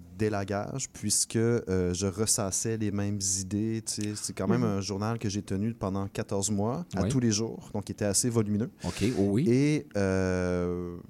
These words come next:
Speaker 1: oui, voilà, j'avais tendance à aborder les mêmes thèmes. Tu sais, parfois, il y avait des phrases même qui étaient presque identiques, ce qui est un peu troublant, parce que je me rappelais pas de les avoir écrites la
Speaker 2: Mhm.
Speaker 1: première fois. Euh, donc, j'ai fait un ménage, tu sais, de, de ce côté-là. Puis en fait, le,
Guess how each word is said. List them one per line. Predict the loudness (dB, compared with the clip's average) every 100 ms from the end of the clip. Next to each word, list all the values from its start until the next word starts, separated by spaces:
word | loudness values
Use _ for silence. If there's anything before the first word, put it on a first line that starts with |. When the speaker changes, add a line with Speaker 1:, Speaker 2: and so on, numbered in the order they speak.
| -20 -20 -20 -16
Speaker 1:
oui, | -2 0
voilà, | 4 4 4 4
j'avais | 2 0
tendance | 0 0 2 2 4 4
à | 4
aborder | 4 0 0
les | -2
mêmes | -2 -2
thèmes. | 0 0 2 2 0
Tu |
sais, | 0
parfois, | 0 2
il | 2
y |
avait | 2
des | -2
phrases | 0 0 2
même | 0 -2
qui | -2
étaient | -4
presque | -2 0 0 0
identiques, | 2 2 4 0 -2 -8
ce | -8
qui |
est | -2
un | 0
peu | 0
troublant, | -2 -4 0 0
parce | 0 -4
que |
je | -2 0
me |
rappelais | 0 -2
pas | -2 0
de |
les | 2
avoir | 2 4 2
écrites | -2 -4
la | -2
Speaker 2:
Mhm. | 2
Speaker 1:
première | 2 0 0
fois. | 2 2 0 -10 -12 -12 0
Euh, | 4 4
donc, | 4
j'ai | 0
fait | -2 -2
un | 2
ménage, | 2 2 0 -4
tu | -8
sais, | -4
de, | -4 -4
de | -6
ce | -6
côté-là. | -4 -2 -4 -6 -20 _ -12 -12 -12 -4
Puis | 0
en | 0
fait, | 2 2
le, | 4 4 2 -2